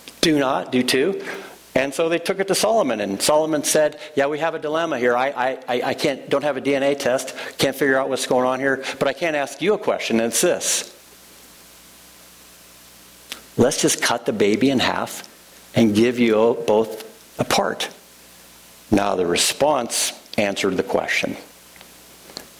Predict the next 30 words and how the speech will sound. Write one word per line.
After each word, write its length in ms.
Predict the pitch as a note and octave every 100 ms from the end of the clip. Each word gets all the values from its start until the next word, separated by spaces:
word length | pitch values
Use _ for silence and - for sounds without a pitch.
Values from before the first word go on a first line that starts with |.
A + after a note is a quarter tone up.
| - -
because 400 | G2 - G2 E2+
the 80 | F2+
mom 400 | F#2+ B2 C#3 A#2+
that 140 | G#2
had 260 | - G#2+ G#2+
the 60 |
child 520 | - G2 F#2+ G2 F#2+ - - - - -
originally 540 | F2+ F2 B2+ F#2+ F2 E2+
said, 260 | - F2+
"I 120 | F2+
don't 120 | F#2+ G2
want 180 | F#2+
that 180 | G2 F2+
child 260 | - F2 F2
to 80 | E2+
die. 400 | F#2+ G2+ F2+ E2+ - - - - - - -
If 160 | F#2+
it's 400 | F#2 - - - - -
gonna 180 | F2+
mean 160 | F2 E2+
that, 380 | G#2 F2+ E2+ - - - - - - -
you 100 | G#2
take 240 | F#2 F2
the 60 | -
child." 320 | - F2 F2
And 100 | F#2
the 60 |
other 160 | A2+ A2+
one, 200 | F#2 F2+ - - - - - - - - - - -
well, 280 | F#2+ F#2